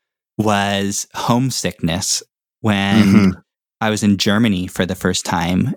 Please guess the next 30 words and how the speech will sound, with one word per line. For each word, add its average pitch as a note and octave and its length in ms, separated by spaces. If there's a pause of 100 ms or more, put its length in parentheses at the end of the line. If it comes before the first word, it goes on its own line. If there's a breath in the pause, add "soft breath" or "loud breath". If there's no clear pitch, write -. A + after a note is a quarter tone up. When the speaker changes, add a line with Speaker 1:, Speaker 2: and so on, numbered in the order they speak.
Speaker 1:
You A2 120
know, F#2+ 120
when G2 120
I F#2 60
was G2 120
nineteen G#2+ 880 (540)
and F#2+ 320
I F#2 60
was F#2+ 80
studying G2 520
for A2+ 140
a F#2+ 60
year G#2 340
there, G2 500 (380)
I G#2+ 100
left F#2+ 380 (340)
you A2 220
all, G2 440 (120)
you A2 100
know, F#2+ 320 (300)
my G#2 100
family G2+ 560
and G2+ 320
friends. G2+ 420
And G2+ 240 (1200)
that G2+ 280
first - 460
week G#2 260
or F#2+ 120
two F#2+ 600